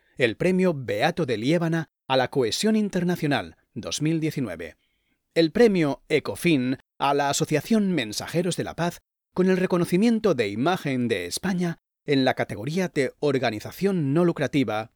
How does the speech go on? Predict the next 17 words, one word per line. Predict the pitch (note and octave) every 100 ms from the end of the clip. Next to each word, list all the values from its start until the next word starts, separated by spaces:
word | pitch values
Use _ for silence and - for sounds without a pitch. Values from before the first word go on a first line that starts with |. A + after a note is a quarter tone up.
| -
dos | - -
mil | A#2 A2
diecinueve, | B2 D#3 D3 C3+ B2+ _ _ _ _ -
y | F3+ D#3 -
el | F3 E3
reconocimiento | D#3 D#3+ D3 C#3+ C#3+ G#3+ A3 F#3+ B2+
honorífico | F#2 D3 - D#3 D#3 D3 _ _ _
por | E3 D3+
su | - D#3
contribución | D#3+ D#3 D3+ D#3 A#3 A3 -
a | G3
un | G3
mundo | G#3 A3 F3 D#3
más | F3 G#3+ -
humanitario | C3+ G#2+ G2 - D#3 C3+
y | B2
solidario | - B2 G2+ C#3+ C#3 C3+